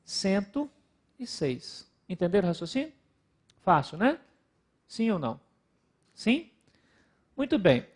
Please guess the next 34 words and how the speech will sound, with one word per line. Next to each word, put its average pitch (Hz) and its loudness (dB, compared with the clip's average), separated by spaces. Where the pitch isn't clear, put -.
E 330 6
se - 0
o - 4
Estado 247 0
tiver 202 2
até 254 2
vinte 202 -2
vagas 135 0
na 185 0
Câmara 240 4
Federal? 151 0
É 143 -2
sempre 330 -4
a 240 2
Câmara 220 2
Federal. 170 0
Por 208 2
isso 233 0
que 277 -6
é 277 4
importante 240 2
para - -12
os - -6
partidos 202 -2
ter 226 0
muitos 285 -2
representantes 208 0
na 233 -2
Câmara. 185 2
A - -2
Câmara 240 0
que 254 -8
define 233 0
muito. 196 0